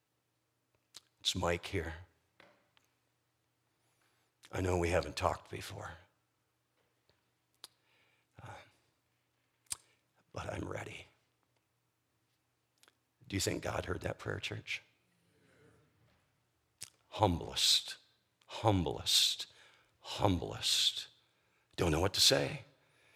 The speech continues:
What did the Spirit do with that? What kind of groaning was that? If you're a believer,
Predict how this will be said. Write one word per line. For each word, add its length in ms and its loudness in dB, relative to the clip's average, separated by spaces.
What 360 -2
did 140 -4
the 60 0
Spirit 600 8
do 180 4
with 320 -4
that? 760 0
What 260 4
kind 220 0
of 100 -2
groaning 680 0
was 320 0
that? 640 -4
If 220 4
you're 340 8
a 160 6
believer, 680 4